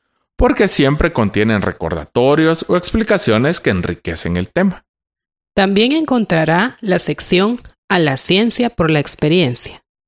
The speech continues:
Speaker 2: que nos presenta el experimento de la semana. Al final de cada experimento, encontrará una invitación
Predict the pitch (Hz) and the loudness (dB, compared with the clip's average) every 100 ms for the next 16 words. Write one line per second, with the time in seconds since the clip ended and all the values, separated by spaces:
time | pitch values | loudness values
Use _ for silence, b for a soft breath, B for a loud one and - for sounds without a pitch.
0 | _ _ - 233 277 311 320 311 - 262 | _ _ -4 0 0 0 0 0 2 0
1 | 190 240 - 196 170 - - 160 147 143 | 2 -2 0 0 0 -2 -2 -2 -2 -6
2 | 139 160 170 175 - 247 311 320 - _ | -4 -2 0 0 0 2 2 0 -2 _
3 | _ _ _ _ _ _ _ _ _ _ | _ _ _ _ _ _ _ _ _ _
4 | _ _ _ _ _ - 202 208 202 208 | _ _ _ _ _ -2 0 2 2 2
5 | 294 330 370 220 196 226 - 262 269 277 | 2 2 0 2 4 2 0 0 2 4
6 | 202 180 214 247 - _ _ - 185 160 | 4 2 2 -2 -4 _ _ -4 -4 -2
7 | 170 156 151 151 170 196 226 247 262 262 | -4 -2 -2 0 2 2 2 0 0 0
8 | - 233 262 | 2 2 2